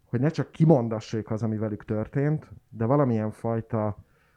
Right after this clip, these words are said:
én azt gondolom továbbra is, hogy inkább szimbolikus, ö, anyagi kártérítést ítéljenek meg az érintetteknek. Most azon túl, hogy ezt ki se akarták fizetni, és az ezzel kapcsolatos vállalhatatlan politikai kijelentéseket tegyük is zárójelbe, ugye az történt a nyáron,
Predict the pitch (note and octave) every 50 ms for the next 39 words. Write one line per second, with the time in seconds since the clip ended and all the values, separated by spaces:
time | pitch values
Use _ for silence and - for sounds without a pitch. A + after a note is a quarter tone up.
0 | _ _ - A#2 A#2 A#2+ B2+ B2 A#2+ A#2+ A#2 A2+ A2 G#2+ G#2+ A2 - B2 A#2 A#2
1 | G#2+ G#2+ A2+ A2+ G#2+ - - A2 A#2+ B2 A#2+ - A#2 G#2 - - B2 A2+ A2 G2+
2 | G2 F#2 G2 F#2+ - F2+ F#2 F2 - - - _ _ _ - A2 G2+ G2+ G2+ -
3 | _ A#2 A#2+ A2+ G#2+ F#2+ G2 G#2 - - A2+ G#2 G#2 - - G#2 F#2+ G2+ F#2+ -
4 | G#2+ G2 F#2 - - G#2 - - G2 F#2+ F#2+ F#2+ G2 F#2 - A2 G2+ G2 G2 F2+
5 | F#2 F2+ F2+ F#2 F#2 - B2 A2+ - - C3+ C3 - D#3+ E3 E3+ - _ _ _
6 | _ _ _ _ _ _ _ _ _ _ _ _ _ _ _ _ _ _ _ _
7 | _ _ _ _ - - _ _ _ _ _ C3 A#2 - C#3 D#3 E3 C3+ - -
8 | C3+ B2+ A#2+ A#2 A2+ - - C#3 - - A#2+ A2+ - - G2+ G2+ - G#2+ G2+ -
9 | - C3+ B2+ B2 A2 G#2+ - A2+ A2 A2 G#2 G#2+ G2 A2 A#2+ A#2 G2 G#2+ G2 -
10 | - A2+ - - - G#2+ G#2 G2+ - - G#2 F#2+ - - G#2 G#2+ A2 A2+ A#2 A#2
11 | A2 G2+ G2 G2 F#2+ - F#2+ F#2 - - G2+ F#2+ F#2+ F#2 - G#2+ G2+ F#2+ - F#2
12 | - G2+ F#2+ F#2+ - A2+ A2 G#2 G2+ G2 G2 - F#2+ F#2 - - F#2 - F#2 -
13 | C3+ C3+ B2 G#2+ - G2+ F2+ - F#2+ F#2 F#2 F#2+ G2+ G#2+ A#2 B2 C3 C#3+ D#3 C#3
14 | - A#2 G#2+ G#2 - - E3+ - - - G#2 G2+ G2+ - - C#3 C#3+ D3 D3 -
15 | F#2 F#2 F#2+ G2 G#2+ A#2+ C#3+ D#3 E3+ E3